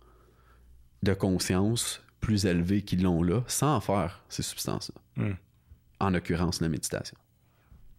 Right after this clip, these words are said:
Speaker 2: Est-ce que toi, tu, tu, tu médites ?
Speaker 1: Je l'ai fait à un moment dans ma vie où j'en avais de besoin.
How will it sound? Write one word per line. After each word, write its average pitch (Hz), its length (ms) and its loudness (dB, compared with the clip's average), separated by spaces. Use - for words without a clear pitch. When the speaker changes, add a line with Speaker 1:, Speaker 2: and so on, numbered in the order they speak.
Speaker 2:
Est-ce - 160 -2
que 113 80 0
toi, 123 200 0
tu, 143 300 -4
tu, 123 360 -2
tu - 100 -4
médites ? 123 200 -2
Speaker 1:
Je 110 160 2
l'ai 123 180 4
fait 226 260 0
à 139 40 2
un 131 80 2
moment 117 300 4
dans 127 160 2
ma 107 160 2
vie 127 400 0
où 110 120 2
j'en 104 160 4
avais 98 240 2
de 98 100 0
besoin. 90 440 2